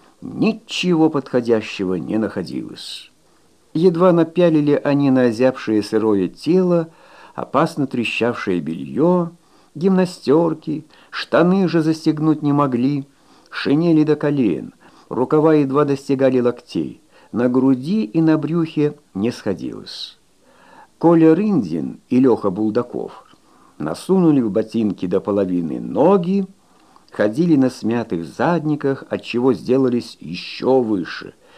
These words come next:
еще нелепей. Да и стоять приловчиться не могли, шатало. Старшина Шпатор, выстроив роту, горестно глядел на гренадеров этих, сокрушенно качал головой,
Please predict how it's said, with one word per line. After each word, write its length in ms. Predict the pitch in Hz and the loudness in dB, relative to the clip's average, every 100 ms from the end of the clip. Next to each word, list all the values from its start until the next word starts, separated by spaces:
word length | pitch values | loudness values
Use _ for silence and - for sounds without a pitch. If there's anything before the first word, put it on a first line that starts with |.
| - | -16
еще 540 | - 131 - - 117 143 | -8 -6 -4 -2 0 2
нелепей. 640 | 147 127 101 - 55 55 _ _ _ _ - | 2 0 -2 -4 -10 -14 _ _ _ _ -6
Да 100 | - | 0
и 120 | 156 | 2
стоять 580 | 160 - 165 185 202 202 | 0 0 0 2 0 -2
приловчиться 680 | 185 180 170 - 165 156 - | -4 -2 -2 -4 -6 -4 -4
не 120 | 110 | -2
могли, 500 | 104 98 87 69 53 _ _ | 0 -2 -4 -8 -12 _ _
шатало. 840 | - - 135 - 113 73 55 50 - _ _ _ _ _ - | -10 -8 -8 -6 -6 -8 -12 -20 -20 _ _ _ _ _ -20
Старшина 640 | - 123 120 139 180 208 | -2 0 0 0 2 0
Шпатор, 720 | - - - 135 135 165 175 - _ _ _ | -2 -4 0 0 2 -2 -2 -14 _ _ _
выстроив 760 | - 147 156 - 110 101 87 - | -4 0 0 0 -2 -2 -4 -6
роту, 640 | - 131 175 214 226 220 - _ _ _ - | 0 2 0 -2 -4 -4 -8 _ _ _ -20
горестно 640 | - - 165 175 170 156 | -6 2 2 2 0 0
глядел 560 | 139 127 135 98 127 120 | 2 2 0 2 0 2
на 160 | 110 107 | 0 -2
гренадеров 720 | 98 104 104 90 95 90 87 | 0 0 0 0 0 -2 -2
этих, 440 | 80 - 65 - _ _ _ | -4 -6 -14 -16 _ _ _
сокрушенно 720 | - 95 107 104 113 110 101 | -12 -8 -6 -2 0 0 -2
качал 420 | 101 101 - 87 | -4 -6 -4 -4
головой, 720 | 82 69 64 65 123 190 196 | -6 -10 -10 -2 2 2 0